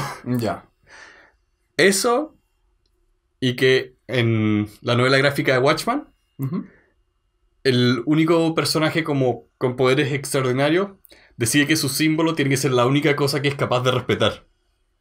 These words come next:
Speaker 2: Ya.
Speaker 1: Que es esa partícula de un protón, un electrón.
Speaker 2: Ya, perfecto. Em, yo aprendí harto, volviendo un poquitito a la, a la primera parte del libro,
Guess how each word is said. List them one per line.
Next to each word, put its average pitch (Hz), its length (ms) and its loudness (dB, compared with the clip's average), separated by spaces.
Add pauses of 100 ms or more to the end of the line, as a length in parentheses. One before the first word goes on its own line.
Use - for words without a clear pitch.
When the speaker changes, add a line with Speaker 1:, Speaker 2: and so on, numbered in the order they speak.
Speaker 2:
Ya. 107 340 -6 (100)
Speaker 1:
Que 123 160 4
es - 240 -4 (640)
esa 113 920 2
partícula 95 520 -2
de 90 240 -6
un 107 120 -2
protón, 101 360 0
un 101 120 -4
electrón. 92 480 -6 (280)
Speaker 2:
Ya, 95 340 -12 (320)
perfecto. - 440 -16 (1160)
Em, 113 760 -4 (240)
yo 165 180 0
aprendí 180 360 0
harto, 185 720 0 (220)
volviendo 123 380 0
un 135 60 -2
poquitito 139 360 0
a 139 100 2
la, 127 120 -2
a - 40 -4
la 131 100 0
primera 135 240 0
parte 139 200 0
del 135 140 0
libro, 120 400 -4